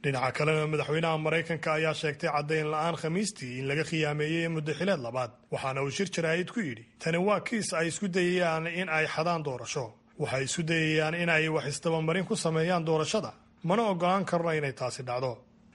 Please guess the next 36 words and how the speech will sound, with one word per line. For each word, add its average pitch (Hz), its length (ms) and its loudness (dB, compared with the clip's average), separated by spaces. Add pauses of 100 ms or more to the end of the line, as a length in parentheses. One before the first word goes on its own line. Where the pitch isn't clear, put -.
Taasi 135 320 -2
beddelkeeda 151 540 2
ayaa 156 240 2
Biden 160 500 2
saacadii 151 480 0
hore 165 200 2
shalay 156 340 -2
uu 120 100 -8
ku 170 140 -6
booriyey 156 460 0
shacabka 156 420 0
samir, 160 300 -2 (240)
iyadoo 131 280 -2
gobolladu 156 480 2
ay 156 160 2
soo 170 240 0
bandhigayaan 165 800 0
tirada 170 320 -2
codadka 160 440 -2
ee 131 360 -4
in 165 80 -6
ka 180 140 0
badan 160 420 0
boqol 165 240 -2
iyo 175 120 -2
konton 170 360 -4
milyan 120 280 -4 (200)
oo 131 320 -2
ku 185 140 -4
dhiibtay 156 340 -2
codkooga 175 460 -2
doorashada 165 480 0
sanadkan 170 460 -2
dhinaca 143 280 0
boosta. 143 400 -4 (420)
Waxaana 135 540 0